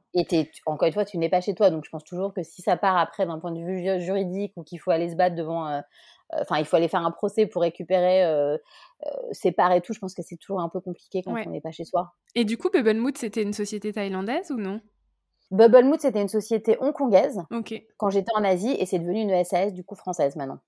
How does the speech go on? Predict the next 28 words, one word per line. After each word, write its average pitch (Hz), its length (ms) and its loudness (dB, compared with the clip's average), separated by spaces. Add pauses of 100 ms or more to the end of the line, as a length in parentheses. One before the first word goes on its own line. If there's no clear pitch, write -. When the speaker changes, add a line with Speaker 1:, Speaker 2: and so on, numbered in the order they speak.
(340)
Speaker 2:
Ok, 247 140 -12 (200)
ok, 233 220 -12 (100)
intéressant. 208 600 -12 (560)
Hem, 214 580 0
t'as 226 140 0
vécu 226 260 -2
du 240 120 -6
coup 254 100 -16
ta 220 120 -4
première 226 300 -4
grossesse, 214 440 -8
heu, 180 400 -6
en 190 100 -6
Thaïlande, 208 480 -6
tu 226 80 -12
le 202 80 -8
disais, 196 600 -4
heu, - 60 -10
hyper 202 340 -8
surveillée, 214 600 -2
heu, 180 440 -4
limite 220 300 -2
un 202 80 -6
peu 220 120 -8
infantilisée. 208 580 -6
Quel 247 160 -4
est 240 60 -2
le 247 80 -2